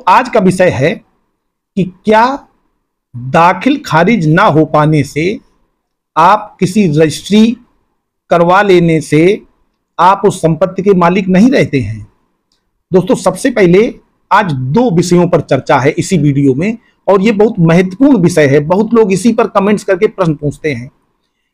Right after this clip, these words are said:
जैसे आपने किसी वास्तविक मालिक से कोई बैनामा करवाया और दूसरा आपने किसी फर्जी व्यक्ति से कोई बैनामा करवाया, आपको नहीं पता है कि असली मालिक है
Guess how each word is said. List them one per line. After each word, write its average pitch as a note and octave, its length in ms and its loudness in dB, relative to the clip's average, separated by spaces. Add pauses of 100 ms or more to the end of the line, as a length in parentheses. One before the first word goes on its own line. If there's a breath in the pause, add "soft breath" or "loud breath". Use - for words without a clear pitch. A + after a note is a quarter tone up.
(120)
जैसे F3 340 0 (100)
आपने E3 520 2 (600)
किसी A3+ 360 0 (140)
वास्तविक D#3+ 840 0
मालिक E3+ 480 0
से E3+ 240 0 (280)
कोई G3 200 4
बैनामा C#3+ 480 0
करवाया C3 540 -2 (1120)
और G3 200 2
दूसरा F3+ 480 0 (680)
आपने G#3 600 2
किसी G#3+ 300 0
फर्जी E3 520 -2
व्यक्ति G3 320 0
से G#3+ 140 2
कोई A3 180 2
बैनामा F3 380 2
करवाया, D3+ 400 0 (800)
आपको F#3+ 240 0
नहीं G#3 220 2
पता A#3 240 -2
है G3+ 140 0
कि G3+ 180 0
असली F#3+ 340 -2
मालिक A3+ 380 0
है G#3+ 100 0